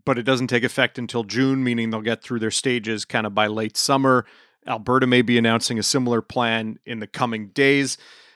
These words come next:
Is this the kind of thing that you feel that we need to see to kind of give people a bit more optimism that, hey, we're almost at the end of this, that once people get vaccinated, we can see some return to normalcy?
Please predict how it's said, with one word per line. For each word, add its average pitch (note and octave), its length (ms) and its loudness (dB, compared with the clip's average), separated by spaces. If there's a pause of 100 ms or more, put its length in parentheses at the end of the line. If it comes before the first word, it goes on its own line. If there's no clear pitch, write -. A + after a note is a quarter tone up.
Is D#3 100 2
this A3 160 4
the A3+ 80 -4
kind A3+ 180 4
of F#3+ 60 -2
thing G3 240 4
that D3 140 0
you D3 160 -4
feel E3 240 2
that C#3+ 100 4
we C3 160 0
need C3+ 320 0
to D3 100 -2
see C#3+ 240 0
to C3+ 80 -2
kind B2+ 220 0
of G#2+ 140 -6
give B2 260 -4
people B2 520 0 (720)
a B2+ 120 -6 (120)
bit D3+ 200 4
more C#3 200 -2
optimism D#3 640 0
that, B2+ 120 -2
hey, B2+ 140 0
we're A#2+ 180 2
almost B2 320 0
at A#2 80 -4
the A2+ 120 0
end A2 120 0
of B2+ 60 -2
this, C#3+ 180 4
that A2+ 180 -4
once A#2 220 -4
people A#2 260 -4
get A2 160 2
vaccinated, A2+ 540 -2
we A2 80 -4
can A2 140 -12
see D3 200 -2
some C3 260 -2
return B2 280 -4
to A#2+ 100 -10
normalcy? B2+ 480 -6